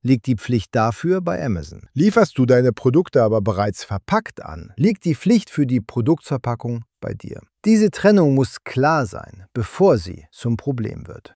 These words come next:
Und wer von außerhalb der E U in die E U verkauft, braucht zusätzlich einen bevollmächtigten Vertreter in der E U,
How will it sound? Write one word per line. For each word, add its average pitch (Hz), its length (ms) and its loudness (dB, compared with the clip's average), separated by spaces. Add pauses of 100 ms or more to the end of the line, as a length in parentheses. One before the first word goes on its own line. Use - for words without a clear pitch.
(100)
Und 127 140 2
wer 151 140 6
von 127 160 0
außerhalb 120 580 2
der 117 140 -2
E 113 160 -4
U 107 240 -6
in 226 260 4
die 127 240 2
E 131 60 0
U 131 160 0
verkauft, 117 600 -4
braucht 147 320 0
zusätzlich 135 720 0
einen 113 220 -4
bevollmächtigten 156 960 -2
Vertreter 123 580 -4
in 135 220 -2
der 113 140 -2
E 110 180 -6
U, 135 240 -4